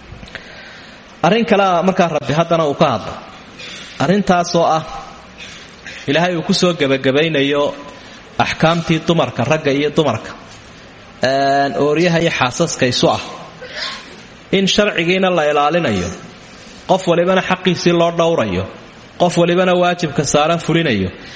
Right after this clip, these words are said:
Haddana noloshu waxay ku macaan tahay suluxa iyo ixsaanka. In sulux iyo saamaxaad iyo ixsaan in lagu wada socdo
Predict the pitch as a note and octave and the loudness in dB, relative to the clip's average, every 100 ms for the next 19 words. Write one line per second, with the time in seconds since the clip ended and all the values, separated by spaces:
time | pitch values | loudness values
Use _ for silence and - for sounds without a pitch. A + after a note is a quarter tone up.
0 | - - - G#3 F3 C#4+ D4+ - - - | -20 -8 0 0 4 2 2 0 -6 0
1 | E3 G3+ G#3 F3+ G3+ F3+ E3+ - G#2 C#3+ | 4 4 2 2 2 2 0 2 2 2
2 | F3 G3 D3 A#2 G2 - - - - - | 0 0 0 0 -2 -8 -18 -18 -8 -2
3 | - A3+ - D#3 - F#3 E3+ C#3+ - F#3+ | 2 2 0 -2 2 2 2 0 2 2
4 | D#3 A2+ - - - - - - - - | 2 -4 -12 -14 -18 -20 -20 -20 -20 -20
5 | - - - - F#3 - A3+ D3+ - - | -20 -20 -12 -2 0 4 4 2 -4 -16
6 | - - - - - - - G3 F#3+ E3 | -18 -20 -20 -20 -20 -8 0 2 2 2
7 | D#3+ D3 C#3+ C3+ C3 - - E3+ G3+ C#3+ | 2 0 0 -2 -4 -12 -2 0 2 0
8 | - - F#3+ C3+ - - - - - - | -2 2 2 2 -6 -14 -16 -16 -16 -2
9 | G#3 G3+ G3 G#3 D3 C#3 D3 B2+ C3+ | 2 2 2 2 2 0 0 2 0